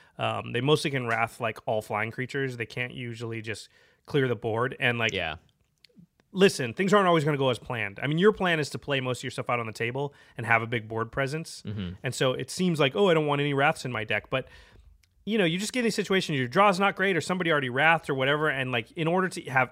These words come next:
Speaker 1: any chance to come back in the game, you need to hit the reset button.
Speaker 2: Yeah.
Speaker 1: And so having the ability to have a couple of cards in your deck that get you out of situations no other cards can get you out of is very powerful. And, and those two cards are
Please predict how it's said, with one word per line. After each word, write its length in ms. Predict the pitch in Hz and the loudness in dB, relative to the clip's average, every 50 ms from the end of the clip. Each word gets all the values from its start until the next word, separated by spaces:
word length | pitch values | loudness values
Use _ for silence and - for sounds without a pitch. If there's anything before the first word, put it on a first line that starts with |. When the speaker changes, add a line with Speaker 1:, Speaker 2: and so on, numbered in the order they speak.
| _ _ | _ _
Speaker 1:
any 220 | - 262 254 262 | 0 0 2 0
chance 300 | 220 - 220 196 185 - - | -2 -2 0 -2 -2 -2 -4
to 60 | - | -4
come 140 | 143 151 151 | -4 -2 2
back 180 | 151 139 123 | 2 0 0
in 60 | - 135 | 0 -6
the 60 | 127 | -4
game, 300 | 120 131 131 127 120 117 | -2 -2 -2 -2 -2 -2
you 140 | 117 120 123 | -4 -4 -4
need 140 | 127 123 | -4 -4
to 60 | 117 117 | -4 -6
hit 100 | 110 - | -8 -8
the 80 | 117 | -8
reset 340 | 107 113 113 - 135 127 - | -10 -8 -8 -8 -8 -8 -6
button. 300 | 135 143 156 160 160 156 - - | -6 -8 -8 -8 -12 -12 -8 -6
Speaker 2:
Yeah. 220 | - 87 - - - - - - | -6 -6 -6 -8 -12 -14 -4 0
Speaker 1:
And 180 | 143 139 131 | 0 0 0
so 340 | - - 135 123 120 117 - - - - - - - _ | 0 0 0 0 0 0 -4 -10 -20 -20 -20 -20 -20 _
having 420 | - - 175 170 175 175 185 175 | -2 4 4 4 4 4 0 0
the 120 | 160 151 139 | 0 0 0
ability 580 | 123 117 120 135 139 139 143 131 135 127 123 | -2 0 0 0 2 2 0 0 -2 -4 -4
to 320 | 117 - - - 135 123 117 | -8 -10 -8 -6 -6 -6 -6
have 380 | 107 107 120 123 127 123 127 - - _ | -6 -2 0 0 0 0 -2 -12 -16 _
a 80 | - 127 | -10 -10
couple 280 | - - 143 135 143 131 | -4 -4 -2 -2 -2 -4
of 80 | - | -2
cards 240 | - 127 120 123 117 | 0 0 0 0 -2
in 60 | 117 | -4
your 100 | 117 110 | -4 -4
deck 280 | 107 110 110 107 - - | -2 0 -2 -2 -2 -4
that 120 | - 113 104 | -12 -10 -6
get 160 | - 127 - - | -6 -6 -2 0
you 60 | 127 | 0
out 60 | 110 | 0
of 120 | 107 - | 0 -2
situations 500 | - - 139 - 131 120 113 - 113 110 117 | -6 -10 -8 -6 -6 -6 -6 -8 -10 -8 -4
no 180 | 135 175 190 190 | -2 2 2 4
other 120 | 180 160 143 | 2 2 0
cards 280 | - 139 135 135 - | 0 -2 -2 -2 -2
can 80 | 139 127 | -6 -4
get 200 | 120 127 110 - | -4 -6 -4 -2
you 60 | 127 | -2
out 120 | 110 113 131 | -2 0 0
of 160 | 151 156 - _ - - - - _ _ _ | -2 -4 -8 _ -20 -20 -20 -20 _ _ _
is 140 | 139 123 113 | -6 -4 0
very 180 | 120 120 120 | 2 2 2
powerful. 420 | 120 - 101 107 110 - - 104 101 | 2 0 -2 -2 -2 -4 -8 -10 -8
And, 180 | 110 110 113 120 | -8 -8 -8 -6
and 220 | 120 117 113 113 117 | -4 -4 -4 0 0
those 140 | 120 123 - | 0 0 0
two 100 | - 127 | -6 -8
cards 280 | - 120 113 113 110 | -4 -4 -4 -4 -4
are 340 | 120 104 107 104 107 107 104 | -6 -6 -4 -4 -4 -4 -6